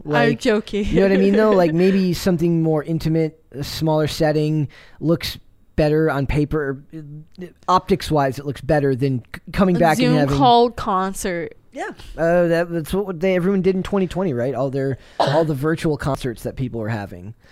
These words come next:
Speaker 2: So maybe he does something small like that first.
Speaker 1: I don't think they did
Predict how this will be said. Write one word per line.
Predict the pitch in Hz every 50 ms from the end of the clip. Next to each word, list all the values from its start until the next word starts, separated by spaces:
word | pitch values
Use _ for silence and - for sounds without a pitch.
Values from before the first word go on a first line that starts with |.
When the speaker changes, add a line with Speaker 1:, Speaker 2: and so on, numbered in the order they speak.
| - _ _ _ -
Speaker 2:
So | - -
maybe | 175 180 185 190 202
he | 170 175 190
does | 170 190 170
something | - 196 175 165 160
small | 143 - - 165 165 160 165 156
like | 147 143 -
that | - 135 135 - -
first. | - 95 76 - - - -
Speaker 1:
I | - 226 240
don't | 254 285 302 -
think | 302 277 262 -
they | 247 233
did | 226 - 202 196 196